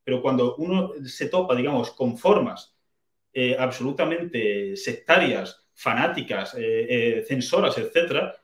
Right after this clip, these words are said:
ahí, ¿qué debate filosófico? Ahí, ahí lo que hace falta es un análisis grupal, mm, es soci-, social, sociológico-cultural de, de, de, de qué está pasando ahí, ¿no?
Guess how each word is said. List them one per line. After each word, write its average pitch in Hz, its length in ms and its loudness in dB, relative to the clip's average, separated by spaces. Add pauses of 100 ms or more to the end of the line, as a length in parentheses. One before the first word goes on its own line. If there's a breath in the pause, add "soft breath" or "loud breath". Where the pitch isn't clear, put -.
(180)
ahí, 135 440 0
¿qué 190 100 0
debate 131 280 2
filosófico? 113 580 -6 (160)
Ahí, 117 360 -2
ahí 139 100 4
lo 147 120 4
que 151 80 8
hace 151 200 4
falta 147 240 2
es 160 80 -2
un 156 80 -2
análisis 151 600 0 (240 loud breath)
grupal, 151 640 6
mm, 143 420 0
es 131 400 -2
soci-, - 300 -2
social, 131 500 4 (240 loud breath)
sociológico-cultural 143 1040 0
de, 131 260 2
de, 131 260 -2
de, 135 380 0 (220 soft breath)
de 147 140 0
qué 220 80 4
está 180 220 2
pasando 117 400 -2
ahí, 127 280 0
¿no? - 80 -18